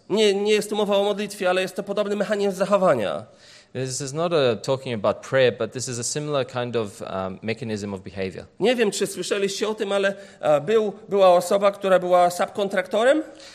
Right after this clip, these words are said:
Speaker 2: I don't know if you've heard about this, but there was a person who was a subcontractor.
Speaker 1: A budowała autostradę A jeden.
Speaker 2: Uh, they were building the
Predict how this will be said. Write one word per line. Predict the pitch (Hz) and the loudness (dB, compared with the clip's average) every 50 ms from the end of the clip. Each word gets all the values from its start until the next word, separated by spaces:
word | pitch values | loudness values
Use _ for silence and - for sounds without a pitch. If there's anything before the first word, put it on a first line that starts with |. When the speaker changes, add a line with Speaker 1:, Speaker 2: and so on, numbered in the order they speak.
| - _ _ | -20 _ _
Speaker 2:
I | - | -6
don't | 110 110 127 | -4 -4 -2
know | 135 131 127 | 0 -2 -2
if | 117 120 | -2 -4
you've | 110 113 | -4 0
heard | 117 117 123 | 2 2 2
about | 120 98 107 104 98 | 2 2 2 2 0
this, | 107 101 | 0 -6
but | 104 120 110 | -10 -8 -6
there | 113 110 | -6 -6
was | 107 | -6
a | 107 | -6
person | - 143 147 156 - 151 127 | -2 -2 -2 -2 -2 -6 -8
who | 113 113 | -8 -8
was | 113 107 98 | -8 -8 -8
a | 101 98 | -8 -8
subcontractor. | 92 - - 117 113 - - 107 92 - 90 90 - - 95 101 120 - | -8 -4 -2 -2 -2 -2 -4 -10 -10 -8 -8 -10 -8 -10 -12 -14 -10 -2
Speaker 1:
A | 143 147 151 | 0 0 0
budowała | 160 196 202 208 196 208 202 196 190 | 0 0 0 0 2 4 4 6 6
autostradę | 185 185 - 190 170 - 202 190 190 196 180 180 | 6 4 4 0 -2 0 0 0 0 2 2 2
A | 165 | 2
jeden. | 160 160 165 175 208 233 262 | 4 2 2 0 0 -2 -4
Speaker 2:
Uh, | 294 - - - - - - - - _ _ - 98 101 101 101 95 | -6 -10 -12 -20 -20 -20 -20 -20 -20 _ _ -4 -2 0 0 0 0
they | 113 120 131 | 2 2 2
were | 131 127 117 | 2 0 -2
building | 101 120 117 120 113 107 113 110 110 107 101 90 | 0 0 0 0 0 -2 -2 -2 -2 -4 -4 -4
the | 104 104 101 98 98 98 98 95 95 95 | -2 0 2 4 4 6 6 4 4 2